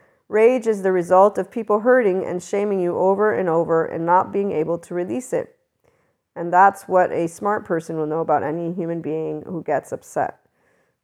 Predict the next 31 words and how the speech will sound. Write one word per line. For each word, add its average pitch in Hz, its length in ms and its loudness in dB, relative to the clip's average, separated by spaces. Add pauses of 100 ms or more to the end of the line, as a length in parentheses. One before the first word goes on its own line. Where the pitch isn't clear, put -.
is 165 220 -12
that 165 340 4
they're 165 220 4
not 190 460 6
evil, 180 460 4
Knievel, 160 580 -4
medieval." 151 600 -6 (380)
So 151 120 -8
when 156 160 -4
people 214 340 -6
don't 180 320 -2
get 165 320 -2
their 151 400 0
trauma 180 720 0 (460)
and 170 180 -6
attachment 175 600 -2
stuff - 320 -4
taken 160 580 -6 (280)
seriously 175 800 -6 (240)
with 160 220 -12
good 220 240 -4
therapy, 165 600 -4 (260)
they 175 100 -6
don't 180 180 -6
move 180 180 -4
out 170 220 6
of 165 120 -4
those 156 260 2
implicit 160 500 -8
bias 147 500 -4 (100)
emotions. - 580 -14